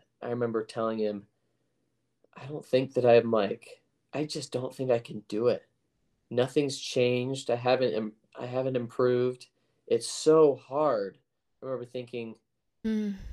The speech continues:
Speaker 1: "Maybe being a pilot is just an ability, a skill that is just too hard for me." You know, it's like,
Speaker 2: Mm. Interesting.
Speaker 1: I'm, like, I'm not,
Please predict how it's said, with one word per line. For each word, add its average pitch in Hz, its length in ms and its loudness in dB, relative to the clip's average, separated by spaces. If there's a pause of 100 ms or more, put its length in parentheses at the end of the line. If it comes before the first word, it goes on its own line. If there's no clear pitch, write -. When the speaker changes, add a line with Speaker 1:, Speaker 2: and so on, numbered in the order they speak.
(180)
Speaker 1:
"Maybe 135 600 -4 (180)
being 131 220 -2
a 123 60 0
pilot 123 640 0 (1080)
is 113 200 -12
just - 520 -2 (100)
an 120 120 -6
ability, 117 580 0
a 110 80 -10
skill 117 560 0
that 113 260 -4 (680)
is 117 160 -8
just 107 380 -4 (840)
too - 240 -10
hard 107 300 -2
for 95 140 -8
me." 95 280 -10 (480)
You 95 140 -4
know, 90 180 -4
it's 104 240 -2
like, 98 240 2
Speaker 2:
Mm. 214 280 -6 (560)
Interesting. - 460 -10
Speaker 1:
I'm, 107 200 -2 (540)
like, 113 200 -2
I'm 104 120 0
not, 110 280 0